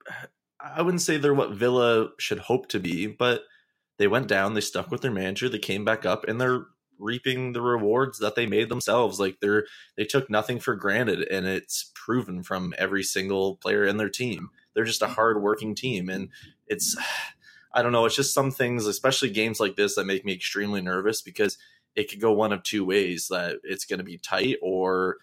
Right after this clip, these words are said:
in my opinion, we're gonna get thumped. And it's weird to say that against Burnley, but it's just the physicality thing. That's what worries me the most.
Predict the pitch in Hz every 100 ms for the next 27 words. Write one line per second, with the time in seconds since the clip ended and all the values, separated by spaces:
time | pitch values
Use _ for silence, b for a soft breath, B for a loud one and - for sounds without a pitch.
0 | b - 101 98 117 101 90 87 92 92
1 | 95 95 - - 107 92 - - 90 90
2 | - 101 117 110 98 101 98 98 - -
3 | 107 113 90 90 92 87 101 120 - 104
4 | 117 107 95 98 101 92 92 92 95 92
5 | 92 - 92 - 85 73 71 67 69 58
6 | -